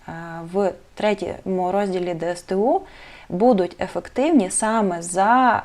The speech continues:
е, умови, що ці параметри блискавки будуть знаходитися в межах,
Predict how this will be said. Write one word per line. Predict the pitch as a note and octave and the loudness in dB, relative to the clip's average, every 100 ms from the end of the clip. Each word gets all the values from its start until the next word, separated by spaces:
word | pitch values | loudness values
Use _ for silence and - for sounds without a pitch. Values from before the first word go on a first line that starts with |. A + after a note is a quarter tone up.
| - | -6
е, | F3 F3 F3 E3+ E3+ E3+ - | -8 -8 -8 -8 -10 -10 -4
умови, | F#3+ F#3+ A#3 C#4 C#4+ C#4+ - _ _ _ - _ _ - - | 0 4 6 6 4 2 -10 _ _ _ -20 _ _ -20 -20
що | - G3 | -2 0
ці | G3 G3 | 2 2
параметри | F#3+ F#3+ F3 E3 - | 4 2 0 -2 -4
блискавки | G3+ D#4 - D#4+ A3 | 0 -2 -2 -4 -2
будуть | G3 B3+ C4 | 2 2 2
знаходитися | F#3+ G3 G3+ G3 G3 - E3+ | 0 0 0 0 -4 -8 -6
в | |
межах, | E3+ F3 F#3+ | -2 -2 -2